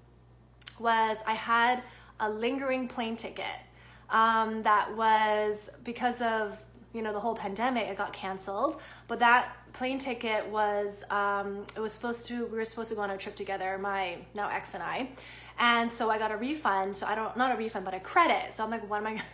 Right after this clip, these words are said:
<laughs> like, oh my God! So I have a lingering plane ticket that is just sitting in credit. Um, my housing situation was, you know, um, T B D, 'cause my landlady is,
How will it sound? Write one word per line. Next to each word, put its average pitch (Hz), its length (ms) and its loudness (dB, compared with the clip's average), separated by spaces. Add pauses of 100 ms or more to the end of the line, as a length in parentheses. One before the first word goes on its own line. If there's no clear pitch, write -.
(180)
<laughs> - 280 -8
like, 247 360 8
oh 285 80 8
my 302 80 12
God! 240 200 10
So 254 120 6
I 269 40 12
have 311 100 10
a 302 40 12
lingering 311 360 8
plane 262 240 4
ticket 208 460 0
that 220 320 8
is 220 120 -4
just 240 180 -6
sitting 226 220 0
in 277 100 0
credit. 208 440 4 (1160)
Um, 233 680 4 (340)
my 240 280 0 (120)
housing 269 380 0
situation 320 760 -2
was, 240 480 -4
you 240 120 -4
know, 208 440 2
um, 202 460 0
T - 160 -8
B 240 120 -4
D, 220 220 -2
'cause 208 440 -6 (440)
my 208 360 2
landlady 269 880 -2 (420)
is, 220 800 -6